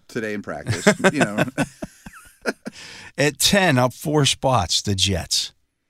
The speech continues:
Speaker 1: White was good. He won't be good the rest of the year.
Speaker 2: Right.
Speaker 1: You
Speaker 2: He
Speaker 1: know?
Speaker 2: Yeah. Right.
Speaker 1: So how about this little, not rumor, but I think this will come up this offseason. What about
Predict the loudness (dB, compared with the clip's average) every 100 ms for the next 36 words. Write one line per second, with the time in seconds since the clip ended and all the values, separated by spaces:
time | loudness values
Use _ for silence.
0 | _ _ _ _ _ _ _ _ -2 -2
1 | -2 -2 0 0 -4 -14 _ _ _ _
2 | _ _ -20 _ _ _ -6 0 0 -2
3 | -4 -4 -6 -10 _ _ -8 -8 -8 -12
4 | -12 -12 -2 -2 -2 -4 -4 -4 -6 -12
5 | _ _ _ _ _ _ -12 -12 -12 -20
6 | _ _ _ _ -6 -6 -10 _ -10 -6
7 | -6 -4 -6 -6 -8 -6 -4 -4 -10 -8
8 | -6 -4 -2 0 0 0 -4 -4 -6 -6
9 | _ _ -8 -6 -6 -6 -8 -8 -8 -6
10 | -6 -6 -12 -10 -8 -10 -10 -16 -18 -20
11 | _ _ -14 -12